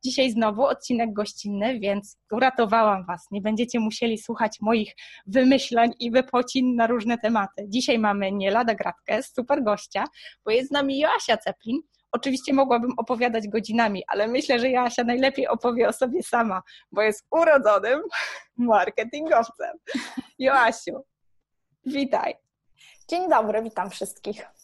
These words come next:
Speaker 1: Joasiu, opowiedz naszym słuchaczom, czym się zajmujesz na co dzień. Wiem, że możemy Cię znaleźć w internecie, sama podglądam namiętnie Twoją grupę,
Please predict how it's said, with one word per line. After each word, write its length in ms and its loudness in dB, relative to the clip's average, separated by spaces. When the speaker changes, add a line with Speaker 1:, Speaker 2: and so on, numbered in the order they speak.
Speaker 1:
Joasiu, 460 2
opowiedz 380 0
naszym 280 2
słuchaczom, 540 -2
czym 180 -4
się 200 -4
zajmujesz 480 0
na 140 2
co 200 -2
dzień. 320 -6
Wiem, 240 -2
że 100 -2
możemy 360 0
Cię 140 -6
znaleźć 440 -2
w 40 -20
internecie, 640 -4
sama 300 0
podglądam 720 -2
namiętnie 540 0
Twoją 420 -2
grupę, 320 -2